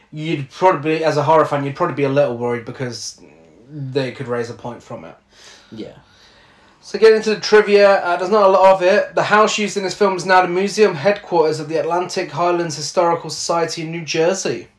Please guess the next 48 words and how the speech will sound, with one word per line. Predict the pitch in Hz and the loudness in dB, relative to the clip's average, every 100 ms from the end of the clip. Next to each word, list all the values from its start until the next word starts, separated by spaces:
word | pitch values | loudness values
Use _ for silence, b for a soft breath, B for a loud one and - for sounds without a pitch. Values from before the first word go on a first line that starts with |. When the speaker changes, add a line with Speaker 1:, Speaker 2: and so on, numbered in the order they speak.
| _ 147 | _ -6
Speaker 2:
Oh. | 147 180 262 262 b b b | -4 -4 -6 -12 b b b
Speaker 1:
It | 147 | -6
was | 151 | -4
falling | - 180 180 | 0 4 4
into | 175 143 139 | 2 -4 -4
disrepair | 175 - 143 170 | -4 -4 -2 0
at | 165 | 0
the | 151 | -2
time | 170 156 | -2 -2
of | 139 | 0
filming. | 180 180 156 170 190 _ B B B 127 120 | 2 2 2 -2 -4 _ B B B -16 -8
Speaker 2:
Yeah. | 127 160 156 | -4 -2 -2
Speaker 1:
And, | 151 147 | -2 2
uh, | 156 151 | 4 4
shortly | - 180 170 | 2 2 2
after | 165 - | 0 -2
in | 156 | -4
nineteen | 156 151 160 | -4 -4 -4
eighty, | 160 160 139 | -4 -4 -6
the | 143 | -8
town | 165 165 | -6 -6
condemned | 147 143 170 170 156 | -8 -2 -2 -2 -2
it | 156 147 | -2 -2
and | 147 | -6
slated | 135 160 151 147 | -6 -4 -4 -2
it | 139 | -6
for | 143 | -8
demolition. | 147 143 147 156 147 120 - b b b b | -6 -4 -4 -4 -6 -8 -12 b b b b
That's | 143 139 | -10 -4
when | 151 | -4
the | 147 | 0
local | 151 151 156 | 0 -2 -6
historical | 147 - 165 160 156 170 156 147 | -6 0 2 2 -2 -4 -2 -2
society | - 139 160 156 147 | -6 -8 -4 -2 -4
took | 139 123 117 165 | -6 -12 -8 -6
action | 165 - 170 | -6 -6 -10
and | 147 | -8
purchased | 175 175 147 143 | -2 -2 -2 -10
the | |
property, | 135 143 135 - 147 147 139 b b b | -4 -4 -4 -6 -6 -6 -12 b b b
and | 135 | -14
it's | 131 | -10
now | 156 165 165 | -4 -2 -2
called | - 147 | -4 -6
the | 143 | -6
Strauss | - 175 190 185 - | -2 4 4 4 0
Mansion | 175 175 170 175 165 | -2 -2 -2 -6 -6
Museum, | 165 160 147 165 120 104 | -6 -6 -6 -2 -2 -4